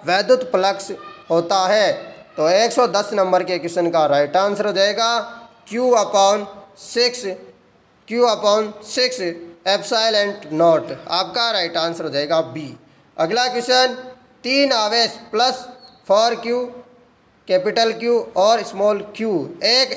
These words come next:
एल लंबाई की सीधी रेखा पर क्रमशः ज़ीरो, एल बाई टू और L दूरी पर स्थित है। Q का मान क्या होना चाहिए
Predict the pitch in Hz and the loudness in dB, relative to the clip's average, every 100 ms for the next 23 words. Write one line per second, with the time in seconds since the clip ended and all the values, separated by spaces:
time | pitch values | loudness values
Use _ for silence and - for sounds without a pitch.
0 | - 214 233 202 190 180 185 190 190 196 | -4 0 2 2 2 2 0 0 -2 -6
1 | - 196 220 262 214 190 190 190 196 190 | -6 -6 -2 0 0 0 0 0 0 -2
2 | 180 175 185 180 160 143 143 - - - | 0 2 2 2 0 2 0 -2 -14 -16
3 | 123 170 196 180 175 170 - - 185 220 | -8 -2 2 2 2 -2 -12 -4 0 0
4 | 208 196 190 180 170 170 - - 180 196 | 2 0 0 -2 -2 -4 -4 2 4 4
5 | 170 190 196 170 165 165 170 165 143 - | 2 2 2 2 0 0 -2 -2 -10 -14
6 | 147 180 175 - - - 208 247 254 262 | -4 2 2 0 -8 -10 -4 -2 0 0
7 | 240 208 214 208 - 214 190 175 170 165 | 0 0 0 -2 -2 0 2 2 2 2
8 | 180 202 220 214 170 | 2 0 2 2 2